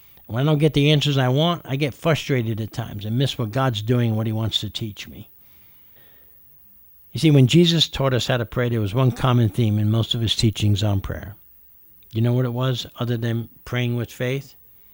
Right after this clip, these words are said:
It's the fact that God doesn't answer our prayers right away all the time.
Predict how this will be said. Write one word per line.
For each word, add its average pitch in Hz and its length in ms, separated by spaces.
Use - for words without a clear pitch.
It's - 160
the 151 80
fact 160 300
that 143 120
God 160 240
doesn't 160 280
answer 160 280
our 139 120
prayers 131 360
right 123 200
away 147 340
all 107 440
the 127 120
time. 156 580